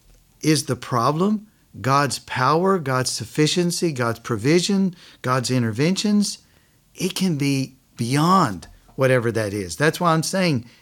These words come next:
it's matchless. So whatever your problem is, when you factor in God, he's way bigger. So just remember that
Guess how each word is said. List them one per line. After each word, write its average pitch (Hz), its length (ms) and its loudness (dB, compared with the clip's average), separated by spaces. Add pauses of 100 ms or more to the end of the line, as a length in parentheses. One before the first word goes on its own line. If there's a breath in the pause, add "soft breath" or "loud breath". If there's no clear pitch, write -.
it's - 180 -6
matchless. 156 680 -2 (300 soft breath)
So 120 120 -4
whatever 151 300 4
your 196 120 4
problem 208 520 2
is, 127 400 2 (340 soft breath)
when 117 120 -2
you 120 100 0
factor 175 360 0
in 143 180 2
God, 160 360 0 (220 soft breath)
he's 160 220 2
way 123 280 2
bigger. 104 440 -6 (480 soft breath)
So 135 200 -2
just 175 380 2
remember 170 440 2
that 95 340 -8